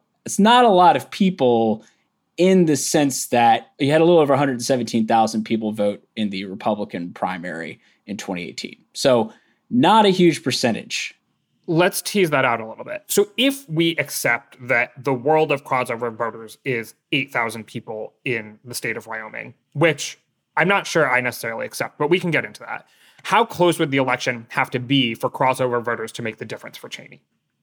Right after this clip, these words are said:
Speaker 1: Well, I mean, I played that out a little bit in the article. It's, it's essentially a question of Cheney, I think, has to keep it in a sort of a single digit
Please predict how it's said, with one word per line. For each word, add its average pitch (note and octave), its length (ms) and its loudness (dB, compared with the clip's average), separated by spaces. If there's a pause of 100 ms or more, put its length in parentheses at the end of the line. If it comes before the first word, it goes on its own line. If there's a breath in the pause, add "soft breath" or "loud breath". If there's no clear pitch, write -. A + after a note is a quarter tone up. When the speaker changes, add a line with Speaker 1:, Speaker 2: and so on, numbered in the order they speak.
(160)
Speaker 1:
Well, F3 160 4
I D#3 100 6
mean, D3+ 140 2
I C#3 100 4
played E3+ 320 0
that B2+ 160 2
out B2 160 4
a A#2+ 40 -2
little A2+ 180 -4
bit A2 180 2
in G#2+ 80 0
the G2+ 140 -2
article. B2 500 2
It's, A#2 140 -4
it's E3+ 320 -4
essentially G3 580 4
a C3+ 80 4
question C3 500 2
of A2+ 500 0 (720)
Cheney, D#3 400 2
I - 20 4
think, C3+ 220 -2
has B2 180 2
to - 80 -4
keep A#2+ 300 0
it A2+ 80 0
in G#2 160 -2
a - 200 -8
sort B2 200 2
of G#2+ 80 -2
a F#2+ 40 -2
single B2+ 380 2
digit A#2 560 -2